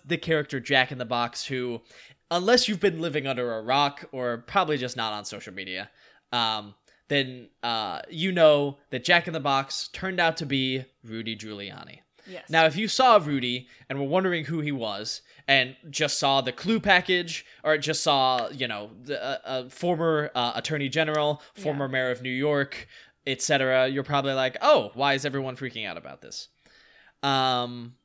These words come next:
Speaker 1: and why did Ken walk off? I guess we should, we could say what happened. We, let, let's talk a
Speaker 2: Yeah.
Speaker 1: little bit about
Speaker 2: Yeah.
Speaker 1: that.
Speaker 2: Well, so first of all, I don't remember who said it. Someone said, "Oh, is that Robert Duvall?"
Speaker 1: Robert
Speaker 2: Robert
Speaker 1: Duvall.
Speaker 2: Duvall,
Speaker 1: Nicole
Speaker 2: yeah.
Speaker 1: said
Speaker 2: 'Cause they
Speaker 1: that.
Speaker 2: guess, yeah. So I was like, I, mm, they're far away,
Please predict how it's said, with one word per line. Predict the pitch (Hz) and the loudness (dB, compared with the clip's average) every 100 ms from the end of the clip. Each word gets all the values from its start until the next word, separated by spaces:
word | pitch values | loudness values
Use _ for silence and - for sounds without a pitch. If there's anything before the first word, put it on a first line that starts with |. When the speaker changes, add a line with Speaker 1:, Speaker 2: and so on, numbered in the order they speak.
| _ | _
Speaker 1:
and | 175 170 | 2 6
why | 175 170 | 8 8
did | 151 - | 4 -4
Ken | - 185 185 170 | 0 2 2 4
walk | 156 147 139 | 4 6 4
off? | 107 104 | 0 0
I | 226 | 2
guess | 285 269 | 4 4
we | 254 | 2
should, | 214 | 2
we | 208 | 0
could | 196 - | 0 2
say | 170 | 4
what | 139 135 | 4 0
happened. | 107 104 123 156 _ _ - - | -2 -4 -8 -12 _ _ -16 -6
We, | 147 | -4
let, | 147 151 143 | 2 2 2
let's | 143 | 4
talk | 247 - | 4 4
a | - | 2
Speaker 2:
Yeah. | |
Speaker 1:
little | 135 127 | -2 -4
bit | 123 | -2
about | 226 | 2
Speaker 2:
Yeah. | 208 170 | 2 4
Speaker 1:
that. | 110 117 123 - | 2 2 -2 -2
Speaker 2:
Well, | 392 392 | -2 0
so | 440 | 0
first | 480 539 539 | 2 0 0
of | 440 | -2
all, | 359 - | -2 -4
I | |
don't | 453 605 480 | -4 -4 -4
remember | 381 277 | -6 -4
who | 302 | -6
said | - 269 226 | -4 -4 -4
it. | 202 - | -6 -6
Someone | 339 440 370 | -4 -2 -2
said, | 302 269 247 | -2 -2 -2
"Oh, | 311 339 302 | -4 -4 -6
is | 254 - | -8 -4
that | 302 339 - - | -2 -2 -4 -8
Robert | - - 185 214 269 | -16 -12 -6 -4 -6
Duvall?" | 294 294 302 | -10 -8 0
Speaker 1:
Robert | 302 - 120 | 0 0 -2
Speaker 2:
Robert | 202 214 | -4 -2
Speaker 1:
Duvall. | |
Speaker 2:
Duvall, | 202 180 165 | 0 0 0
Speaker 1:
Nicole | 160 208 156 | 2 4 4
Speaker 2:
yeah. | |
Speaker 1:
said | 135 113 104 | 2 -4 -4
Speaker 2:
'Cause | 226 | -4
they | |
Speaker 1:
that. | 196 | -2
Speaker 2:
guess, | 180 226 | -2 0
yeah. | 240 180 - - - | 2 2 0 -10 0
So | 349 | 4
I | 392 | 6
was | 427 | 4
like, | 370 349 - - - | 0 -2 -6 -20 -4
I, | 233 269 - | 2 2 2
mm, | 226 233 226 190 | -6 -6 -6 -4
they're | 214 220 | -4 -4
far | - 156 127 | -4 -6 -6
away, | 127 92 - | -10 -12 -14